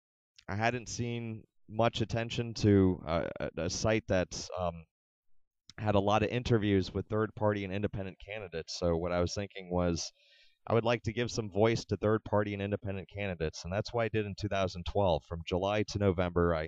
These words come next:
interviewed sixty candidates just for fun as kind of a collage. It was a goal to get at least fifty. I was hoping that maybe, um, I'm just gonna show the potential of, uh, interviewing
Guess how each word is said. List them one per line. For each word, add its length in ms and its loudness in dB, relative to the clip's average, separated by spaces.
interviewed 480 0
sixty 440 0
candidates 640 0
just 320 2
for 140 4
fun 320 4
as 180 4
kind 220 -2
of 80 0
a 80 0
collage. 640 0
It 40 4
was 140 2
a 60 -2
goal 400 2
to 100 -8
get 160 -8
at 160 -8
least 320 -8
fifty. 460 -6
I 60 -10
was 140 -10
hoping 420 -6
that 220 0
maybe, 360 -2
um, 380 0
I'm 80 -4
just 200 0
gonna 200 0
show 260 2
the 120 4
potential 880 2
of, 320 4
uh, 260 4
interviewing 480 0